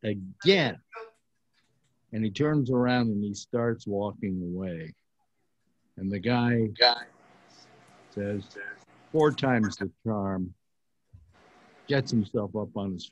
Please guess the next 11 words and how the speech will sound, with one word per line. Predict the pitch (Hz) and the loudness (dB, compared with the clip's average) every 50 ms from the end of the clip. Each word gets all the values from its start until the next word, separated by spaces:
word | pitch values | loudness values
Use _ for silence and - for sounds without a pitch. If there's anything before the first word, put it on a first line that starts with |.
| _ - | _ -6
feet. | 104 98 95 92 95 | -4 -4 -4 -4 -6
He's | 95 98 98 101 | -6 -6 -6 -6
humiliated, | 104 98 104 113 120 120 120 117 113 107 107 107 98 92 - - | -4 -2 0 2 2 2 2 2 2 2 2 0 -2 -4 -6 -4
bleeding | 110 120 131 131 127 127 120 110 - | -2 0 0 2 2 2 0 0 -2
from | - 101 104 | -2 -4 -4
his | 101 92 - | -4 -4 -4
ass. | 107 101 104 104 101 101 98 95 - _ _ _ _ _ - | -4 -2 -2 -2 -4 -4 -6 -8 -12 _ _ _ _ _ -8
His | 98 95 90 90 87 87 | -8 -8 -8 -10 -12 -6
gums | 104 113 113 113 117 113 101 98 104 | -2 0 2 4 4 2 2 2 0
are | 98 92 | -2 -2
hurting. | 92 98 98 98 95 98 95 92 95 95 | 0 -2 -2 0 -2 -2 -4 -6 -6 -8